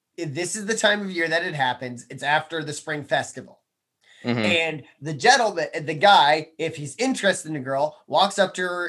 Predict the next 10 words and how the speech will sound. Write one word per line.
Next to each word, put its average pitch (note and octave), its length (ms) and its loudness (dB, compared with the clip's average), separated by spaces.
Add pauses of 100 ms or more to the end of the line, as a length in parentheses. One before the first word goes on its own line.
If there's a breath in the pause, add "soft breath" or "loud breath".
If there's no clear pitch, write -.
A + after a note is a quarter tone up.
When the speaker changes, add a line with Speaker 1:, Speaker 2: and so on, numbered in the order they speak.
Speaker 1:
and E3 140 -8
gives D#3 140 -6
her D3+ 200 -4
his C#3 140 -6
handkerchief. C3+ 640 -6 (680)
Speaker 2:
Mm-hmm. A#2 380 0
Speaker 1:
And G3 100 2
it's F#3+ 120 2
very A3+ 280 4
disambiguous. F#3+ 1040 -2